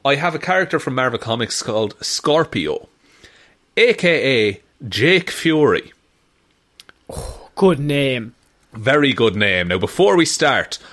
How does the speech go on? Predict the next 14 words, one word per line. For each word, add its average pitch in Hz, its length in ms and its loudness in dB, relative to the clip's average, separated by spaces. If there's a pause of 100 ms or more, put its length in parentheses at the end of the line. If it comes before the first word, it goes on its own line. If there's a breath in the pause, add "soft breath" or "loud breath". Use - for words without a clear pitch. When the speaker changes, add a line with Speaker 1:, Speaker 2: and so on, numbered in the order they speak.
(120)
Speaker 1:
I 127 60 -4
need 143 220 0
you 139 80 -4
to 139 80 -6
be 139 100 2
on 131 140 0
board 127 260 4
with 110 140 0
one 135 260 0
thing 110 380 -2 (180)
and 107 140 -6
one 110 180 0
thing 107 220 -4
only. 95 400 -6